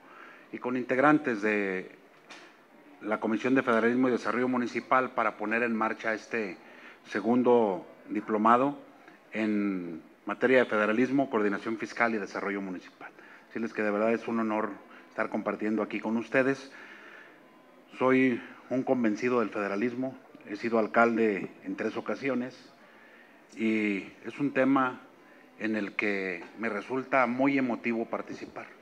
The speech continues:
y sobre todo en momentos donde vivimos un centralismo que asfixia a estados y municipios.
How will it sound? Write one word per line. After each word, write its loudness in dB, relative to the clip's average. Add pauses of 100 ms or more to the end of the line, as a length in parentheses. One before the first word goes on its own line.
y -10
sobre 0
todo 4
en 4
momentos 0 (1200)
donde 4 (340)
vivimos 2
un -2
centralismo -2
que -6
asfixia -6
a -16
estados -12
y -12
municipios. -14